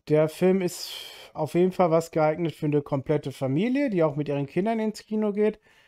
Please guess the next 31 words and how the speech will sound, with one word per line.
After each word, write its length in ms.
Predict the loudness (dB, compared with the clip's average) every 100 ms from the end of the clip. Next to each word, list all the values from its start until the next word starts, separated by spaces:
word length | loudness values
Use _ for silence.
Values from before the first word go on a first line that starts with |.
| _
Aber 300 | -10 0 4
man 200 | 4 4
sollte 540 | 4 4 4 2 2 0 _ _ _
als 560 | 0 0 0 -12 -20 -14
Comic-Fan 840 | -2 2 2 0 -2 2 4 2 -2
und, 480 | -2 0 0 -2 -4
ähm, 380 | 0 2 2 -2
so 220 | -2 -2
weiter 440 | 0 2 2 0 0
nicht 380 | -2 -2 -4
so 140 | -6 -6
tief 360 | -4 -6 -6
ins 360 | -6 -8 -8 _
Detail 540 | -4 0 2 6 4 4
gehen. 340 | 0 -2 -6 _ _ _ _ _ -2
Weil 140 | 2
da 100 | 2
ein 80 | 4
paar 220 | 4 4
Sachen 340 | 4 2 0
sind, 220 | 2 0 2
die 160 | 2
halt 320 | 2 2 -4 -20 -20 -20 _
vielleicht 280 | _ -2 -2
den 100 | 0
einen 180 | 4 6
oder 80 | 6
anderen 220 | 6 2
auch 160 | 0
nicht 200 | 0 0
gefallen. 560 | 0 -2 0 0 -2 -6